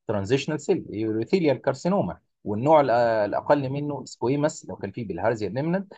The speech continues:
النوع اللي اقل منه ادينوكارسينوما، آه،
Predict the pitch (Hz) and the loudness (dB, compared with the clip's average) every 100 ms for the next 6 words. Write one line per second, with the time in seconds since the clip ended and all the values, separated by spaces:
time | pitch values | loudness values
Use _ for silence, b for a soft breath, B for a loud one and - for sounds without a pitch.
0 | B 110 110 165 185 139 120 135 120 123 | B -6 2 6 6 4 4 2 2 -6
1 | 120 110 - 139 123 101 87 98 - 87 | -8 -8 -2 0 0 -6 -4 -6 -6 -6
2 | 107 104 101 95 - _ 101 95 92 90 | -4 -4 -6 -10 -18 _ -2 -2 0 -2
3 | 87 87 82 78 80 82 69 69 - | -2 -2 -4 -4 -6 -8 -8 -10 -12